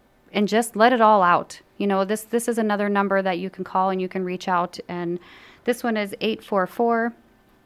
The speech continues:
seven three nine, six three six nine. And again, you can call or text. It's completely confidential. You don't have to leave your name. You don't have to leave any other information. It's just some, another resource for you to call or text and be able to have someone to talk to.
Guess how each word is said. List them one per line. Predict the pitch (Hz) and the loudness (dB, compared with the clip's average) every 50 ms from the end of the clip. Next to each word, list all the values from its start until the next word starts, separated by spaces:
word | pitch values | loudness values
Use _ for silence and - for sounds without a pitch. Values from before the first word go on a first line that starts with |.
| _ | _
seven | _ - - 240 233 233 233 226 | _ -2 0 0 2 2 0 -2
three | - - 214 208 196 196 | -2 -2 -4 -2 -2 -2
nine, | 190 190 196 196 190 190 190 196 196 - _ _ - _ _ _ _ - _ _ _ _ _ _ _ _ | -2 0 0 0 -2 -2 -2 -4 -6 -8 _ _ -20 _ _ _ _ -20 _ _ _ _ _ _ _ _
six | - 285 285 - - | -2 -2 -2 -2 -4
three | - - 247 220 196 190 196 190 - | -2 0 2 2 2 0 -2 -6 -8
six | - - - 214 202 - - - | -16 -6 -4 -4 -4 -4 -2 0
nine. | 180 170 156 147 - - 180 196 - | 0 0 0 0 -4 -6 -6 -8 -6
And | 190 208 208 | -2 -2 -2
again, | 190 208 208 202 208 | 0 0 0 0 0
you | 214 233 | -2 -2
can | - 240 233 | -2 -4 -4
call | 226 - - 202 196 196 196 - | -4 0 2 4 4 4 2 2
or | - 196 208 | 0 0 -2
text. | 208 - - 190 185 180 - - | -2 -2 -2 -2 -2 -2 -4 -8
It's | 175 160 - | -10 -10 -8
completely | - 202 185 - 208 180 170 202 | -6 -6 -6 -4 -4 -4 -4 -4
confidential. | - - 202 190 185 - 175 170 170 170 - 185 175 175 175 - - - - - _ | -4 -2 -2 -2 -2 -2 -2 -2 -2 -2 0 0 0 0 -2 -4 -10 -20 -20 -20 _
You | - 208 | -4 0
don't | 196 196 190 | 0 0 0
have | 208 208 208 | 0 -4 -4
to | - | -2
leave | 208 214 214 196 | -4 -4 -4 -4
your | 208 202 | -2 -2
name. | 208 208 208 208 208 208 202 190 | 0 0 0 -2 -2 -2 -2 -4
You | 175 185 | -4 -4
don't | 185 185 190 | -2 -2 -2
have | 175 190 190 185 | -2 -4 -4 -4
to | - | -6
leave | 190 190 190 175 | -6 -6 -4 -4
any | 190 196 208 | -2 -2 -2
other | 208 196 196 | -2 -2 -2
information. | 185 180 196 196 - 190 185 175 175 175 - - 190 185 | -2 -4 -4 -6 -4 -4 -2 -2 -2 -2 -4 -4 -4 -4
It's | 180 170 - | -4 -4 -6
just | - - 196 - - | -8 -8 -8 -4 -2
some, | 202 190 190 196 196 196 - - - - - | -2 0 0 -2 -4 -6 -8 -14 -20 -16 -4
another | - 214 214 226 226 220 226 | -2 2 4 4 4 4 2
resource | 208 214 208 - - 202 190 190 - | 0 -2 -6 -6 -4 -4 -4 -4 -4
for | - - 196 | -6 -8 -6
you | 196 196 | -4 -2
to | 185 185 | -4 -4
call | 185 - - 185 185 185 175 | -4 -2 -2 0 0 0 0
or | 180 185 | -2 -6
text | - - - 175 170 - - - - - | -6 -6 -6 -6 -6 -8 -14 -18 -16 -10
and | 165 175 175 175 | -8 -6 -6 -6
be | 175 175 | -4 -6
able | 175 165 175 175 | -6 -6 -6 -6
to | - | -6
have | 175 170 170 160 | -6 -6 -6 -8
someone | - - 180 165 165 165 165 | -6 -6 -6 -4 -4 -4 -6
to | - 175 | -8 -10
talk | - - 147 - - - | -12 -12 -12 -12 -12 -12
to. | - - - - | -12 -10 -10 -10